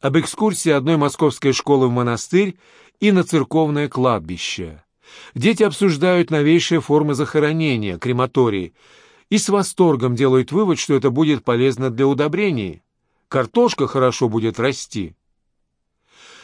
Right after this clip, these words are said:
В январе тысяча девятьсот двадцать шестого года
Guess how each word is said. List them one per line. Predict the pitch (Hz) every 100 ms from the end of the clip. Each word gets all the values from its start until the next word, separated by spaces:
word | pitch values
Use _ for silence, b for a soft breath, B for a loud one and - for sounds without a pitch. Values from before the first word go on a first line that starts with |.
| b _
В |
январе | 151 170 214 233
тысяча | 220 175 165 170
девятьсот | 147 147 - 170
двадцать | 139 143 - 127
шестого | 139 - 127 123
года | 113 185 180 175